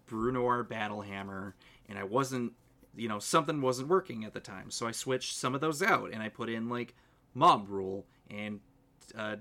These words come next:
Direfleet Daredevil, and Venerable Warsinger, and I'm like, "Hmm,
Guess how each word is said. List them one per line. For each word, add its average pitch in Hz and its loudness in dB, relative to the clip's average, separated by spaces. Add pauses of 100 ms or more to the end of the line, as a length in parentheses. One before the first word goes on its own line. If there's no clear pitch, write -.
(100)
Direfleet 123 2
Daredevil, 113 0
and 104 -8
Venerable 120 -2
Warsinger, 120 -4 (260)
and 107 -4
I'm 107 0
like, 110 0 (500)
"Hmm, 117 -2